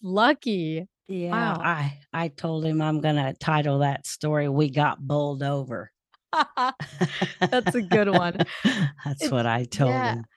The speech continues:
Speaker 1: I always think about these chur-, so, you know, I'm not fifty, I'm, like,
Speaker 2: Right,
Speaker 1: twenty-six,
Speaker 2: right, I
Speaker 1: but
Speaker 2: figured.
Speaker 1: even, you know, eh,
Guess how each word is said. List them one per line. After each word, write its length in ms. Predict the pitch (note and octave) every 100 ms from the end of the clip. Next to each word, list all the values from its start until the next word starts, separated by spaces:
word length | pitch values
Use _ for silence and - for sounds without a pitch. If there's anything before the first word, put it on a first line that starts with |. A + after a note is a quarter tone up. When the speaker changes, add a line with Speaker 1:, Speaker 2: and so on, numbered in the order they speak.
| _ _ -
Speaker 1:
I 160 | C#4+
always 300 | E4 G4+ G4
think 220 | - F4 E4+
about 400 | D4+ C4 G#3+ G3+
these 460 | G#3+ G3+ F#3+ - _ _ -
chur-, 220 | - G#3
so, 280 | G#3+ C#4+ C4 - - _ -
you 100 | B3
know, 120 | G#3+
I'm 220 | - E4+
not 240 | E4+ C#4 A3
fifty, 360 | A3+ F#3 G#3+ -
I'm, 260 | G#3+ C#4 D4
like, 200 | B3 G#3 - A3+
Speaker 2:
Right, 300 | A3+ E4+ C4
Speaker 1:
twenty-six, 180 | G3 F3+
Speaker 2:
right, 420 | C4+ E4 C4+ B3+
I 120 | F3+
Speaker 1:
but 20 | C4
Speaker 2:
figured. 420 | B3+ D#3 C3 F#3+ _ -
Speaker 1:
even, 800 | D#4+ F4+ G4 F4+ D#4 C4 G#3 G#3+
you 200 | B3 A#3+
know, 440 | G#3+ G3 F#3 F#3 - _ -
eh, 80 | -